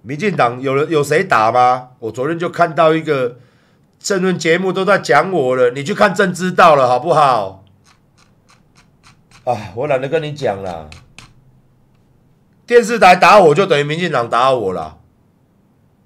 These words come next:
我，我，我，我，我跟你讲一个概念啦。我以前跟民进党很好的时候啦，<clears throat> 我跟你们讲一件事情啦。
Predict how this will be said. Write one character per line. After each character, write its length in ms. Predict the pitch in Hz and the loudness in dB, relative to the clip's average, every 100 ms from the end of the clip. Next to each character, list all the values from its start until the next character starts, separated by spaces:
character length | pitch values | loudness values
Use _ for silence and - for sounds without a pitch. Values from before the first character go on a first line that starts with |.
| _ _ _ - | _ _ _ -14
我， 80 | |
我， 200 | 139 160 | -6 -4
我， 320 | 190 170 180 - | -4 -4 -6 -4
我， 280 | 190 190 - | -6 -6 -8
我 160 | 190 208 | -4 2
跟 140 | 269 | 2
你 80 | 202 | 2
讲 200 | 139 147 | 0 0
一 40 | |
个 80 | 165 | -2
概 200 | 170 139 | 0 -2
念 220 | 143 123 | -2 -14
啦。 200 | 92 73 _ _ _ _ _ _ _ _ | -16 -20 _ _ _ _ _ _ _ _
我 200 | - 294 | 6 8
以 40 | 269 | 8
前 160 | 190 | 2
跟 120 | 190 220 | 2 0
民 140 | 196 | 0
进 100 | 214 | -2
党 160 | 160 120 | -2 -2
很 120 | 151 | -2
好 180 | 135 110 | -2 -2
的 100 | 104 | -8
时 160 | 101 | -10
候 200 | 110 107 | -8 -8
啦， 180 | 92 76 _ _ _ _ _ | -10 -16 _ _ _ _ _
<clears throat> 360 | - 160 160 131 | -6 -4 -4 -4
我 120 | 156 | -2
跟 100 | 214 | 0
你 60 | 214 | 2
们 120 | 151 | 0
讲 160 | 147 127 | -2 -2
一 20 | |
件 160 | 156 143 | -4 -8
事 160 | 143 | -10
情 180 | 110 87 | -14 -16
啦。 80 | 71 | -18